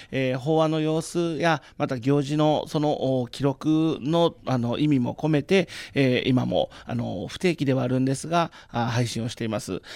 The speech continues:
一番最新のものとしては、六月一日に行われた、あ、この開山五十周年の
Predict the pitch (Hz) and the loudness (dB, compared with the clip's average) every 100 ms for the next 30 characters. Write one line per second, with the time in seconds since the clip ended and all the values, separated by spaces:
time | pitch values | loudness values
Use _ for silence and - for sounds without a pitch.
0 | - 143 175 190 185 190 180 185 190 185 | -8 -4 0 0 2 0 0 0 0 2
1 | 202 202 170 175 180 151 127 - - 123 | 0 0 -4 0 2 2 0 -4 -4 -4
2 | 117 - 143 143 147 165 156 147 147 147 | -6 -2 0 0 -2 0 0 0 0 2
3 | 147 147 - 185 - - - 123 110 - | 2 0 0 0 -2 -12 -6 -2 -2 -2
4 | 123 113 120 131 117 123 139 - 196 190 | -4 -4 -4 -2 0 2 0 -2 0 2
5 | 139 107 76 | 2 0 -2